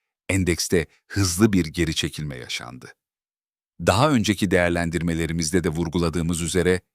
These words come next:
piyasa kırılganlığını koruyor ve alıcı iştahı oldukça zayıf. Tepki alımları sınırlı kalırken yükseliş denemeleri kalıcılık göstermiyor. Sentiment verisi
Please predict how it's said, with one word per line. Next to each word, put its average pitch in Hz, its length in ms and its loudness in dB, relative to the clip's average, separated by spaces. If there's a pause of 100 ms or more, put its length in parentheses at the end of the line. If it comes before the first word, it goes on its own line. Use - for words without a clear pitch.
(360)
piyasa 101 420 2
kırılganlığını 82 720 0
koruyor 90 480 2 (540)
ve 85 180 0 (100)
alıcı 85 320 2
iştahı 80 480 2 (140)
oldukça 92 480 0
zayıf. - 400 -10 (840)
Tepki 117 380 4
alımları 87 540 4 (340)
sınırlı 113 460 6
kalırken 95 600 2 (420)
yükseliş 120 520 4
denemeleri 95 480 4
kalıcılık 98 680 2 (100)
göstermiyor. 117 760 2 (560)
Sentiment 95 640 2
verisi 90 360 4